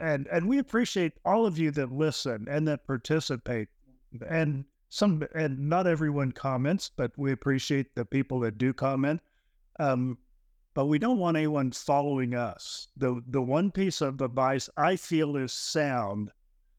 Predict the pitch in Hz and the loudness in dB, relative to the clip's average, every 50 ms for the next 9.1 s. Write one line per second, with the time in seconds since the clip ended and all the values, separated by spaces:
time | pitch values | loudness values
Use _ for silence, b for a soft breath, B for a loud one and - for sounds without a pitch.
0 | _ _ _ _ _ - 143 123 127 123 120 113 117 127 123 120 120 123 113 - | _ _ _ _ _ -4 0 2 2 2 2 2 0 0 2 2 0 -2 -4 -6
1 | 151 143 131 127 127 123 120 113 - - - _ - - 135 123 - - - 151 | -4 0 0 0 0 0 -2 -6 -10 -12 -12 _ -4 -4 -4 -4 -4 0 0 2
2 | 143 147 151 151 151 139 127 123 123 113 123 139 139 135 131 131 127 120 120 - | 2 4 4 2 2 2 0 -2 -2 -2 -2 0 0 2 2 2 0 0 -2 -2
3 | 131 127 123 120 120 113 110 113 113 113 107 98 95 87 82 - - - 113 117 | -2 -2 0 -2 -2 0 2 2 2 2 0 -4 -8 -12 -14 -14 -14 -4 0 2
4 | 117 120 120 127 123 131 131 131 127 120 113 113 113 120 127 131 123 123 120 113 | 2 2 2 0 -2 0 0 0 0 0 0 0 2 2 2 2 2 0 -2 -2
5 | 113 123 131 123 - - _ _ 160 147 143 147 143 135 - - _ 147 143 135 | 0 0 0 0 -2 -4 _ _ 0 0 2 2 0 0 -2 -4 _ -2 0 0
6 | 120 127 120 117 104 107 - _ _ _ 147 135 117 - - - 87 87 - b | 0 -2 -4 -4 -6 -8 -12 _ _ _ -4 -4 -4 -4 -6 -8 -10 -10 -12 b
7 | b b b b - 139 135 156 190 208 - - 196 175 160 170 165 143 131 139 | b b b b -6 -2 2 2 2 2 0 0 0 0 2 2 2 2 2 0
8 | 143 135 135 139 151 147 160 151 131 139 139 139 127 - - - 143 139 135 131 | 0 0 0 0 0 0 -2 -2 0 0 -2 -2 -2 -4 -4 -2 0 0 0 0
9 | 127 | -4